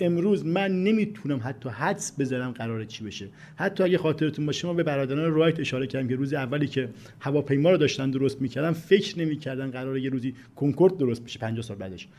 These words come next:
یعنی ما همین چیزهایی که امین عزیز داره میگه واقعاً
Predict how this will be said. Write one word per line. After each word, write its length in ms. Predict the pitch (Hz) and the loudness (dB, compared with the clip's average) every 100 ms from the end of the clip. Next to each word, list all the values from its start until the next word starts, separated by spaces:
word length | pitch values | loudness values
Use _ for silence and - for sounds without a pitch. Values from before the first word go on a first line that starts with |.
| - - - | -20 -10 0
یعنی 260 | 160 226 - | 0 0 0
ما 440 | 185 196 240 - - - - - 190 | 2 6 6 4 -4 -20 -20 -6 -6
همین 480 | - - 269 269 240 - - - | -2 2 6 6 4 -2 -16 -10
چیزهایی 640 | - 175 151 196 220 180 | -6 -6 2 2 2 0
که 300 | - 147 147 | 0 0 0
امین 280 | 160 190 208 | 0 2 2
عزیز 440 | 175 156 139 143 | 2 -2 -2 0
داره 220 | 139 139 139 | 0 2 2
میگه 420 | 135 127 156 131 | 2 2 0 0
واقعاً 640 | 131 147 143 147 165 190 | 0 0 0 -2 -2 -2